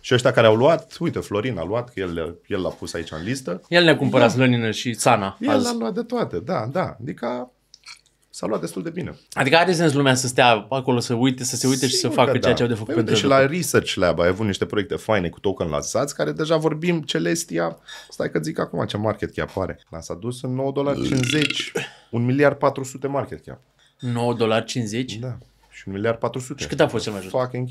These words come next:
Speaker 1: huge. Păi a fost, hai că zic acum, pe la doi dolari, un dolar și ceva. Doi dolari și un pic.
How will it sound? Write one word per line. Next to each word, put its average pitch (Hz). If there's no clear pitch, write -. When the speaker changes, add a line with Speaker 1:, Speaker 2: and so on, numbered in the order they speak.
Speaker 1:
huge. -
Păi 85
a 85
fost, 131
hai 101
că 110
zic 117
acum, 113
pe 147
la 143
doi 160
dolari, 165
un 98
dolar 110
și -
ceva. 113
Doi 151
dolari 156
și -
un 110
pic. -